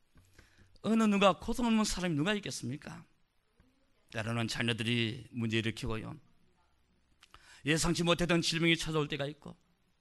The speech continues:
사업이 무너질 때가 있습니다. 가정의 평화가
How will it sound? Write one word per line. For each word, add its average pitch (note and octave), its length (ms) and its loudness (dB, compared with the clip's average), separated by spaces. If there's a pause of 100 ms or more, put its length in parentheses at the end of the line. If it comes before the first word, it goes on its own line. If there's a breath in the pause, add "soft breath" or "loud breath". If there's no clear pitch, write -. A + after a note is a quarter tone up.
(360)
사업이 D3 420 2
무너질 C#3+ 400 0
때가 C3+ 180 4
있습니다. C3 600 -4 (640)
가정의 B2+ 380 0
평화가 F3+ 600 6